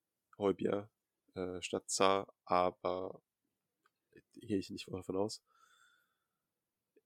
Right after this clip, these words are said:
Kulusewski, hm, ja, Johnson auf links wäre auch spannend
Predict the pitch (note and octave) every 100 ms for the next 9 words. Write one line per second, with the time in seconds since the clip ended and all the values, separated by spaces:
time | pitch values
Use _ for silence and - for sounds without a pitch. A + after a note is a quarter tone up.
0 | _ _ _ _ _ _ - G#2 F#2+ G2
1 | G2 - G2+ F#2+ F#2+ F#2+ F2+ - _ _
2 | _ _ _ _ _ _ _ _ _ _
3 | _ _ _ _ _ _ G2 F#2 F2 E2+
4 | F2 F2 F2+ _ _ _ _ _ _ _
5 | - - _ _ _ _ _ _ _ _
6 | _ _ _ _ - G2 A2+ B2 A2+ _
7 | _ _ _ _ _ - - - G2 A2+
8 | B2 B2+ A#2+ G#2+ G#2 A2+ A#2 - G#2 -
9 | G#2 - - F#2 G2+ A2 -